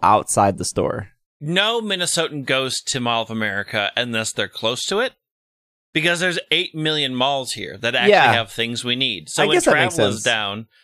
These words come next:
Speaker 2: Mall of America has nothing. There's nothing in Mall of America that I think, "Oh,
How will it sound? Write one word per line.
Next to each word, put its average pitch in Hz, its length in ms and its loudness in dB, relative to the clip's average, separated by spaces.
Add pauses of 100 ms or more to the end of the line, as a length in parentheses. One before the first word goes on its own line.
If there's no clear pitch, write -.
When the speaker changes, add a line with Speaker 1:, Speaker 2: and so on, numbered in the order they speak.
(240)
Speaker 2:
Mall 147 220 2
of 151 80 -8
America 143 460 -2
has 110 260 -2
nothing. 120 520 -4 (240)
There's 180 200 -2
nothing 202 340 -2
in 208 120 -4
Mall 151 220 0
of 139 40 -8
America 139 360 -2
that 127 140 0
I 123 120 -4
think, 120 400 -4 (280)
"Oh, 160 260 -2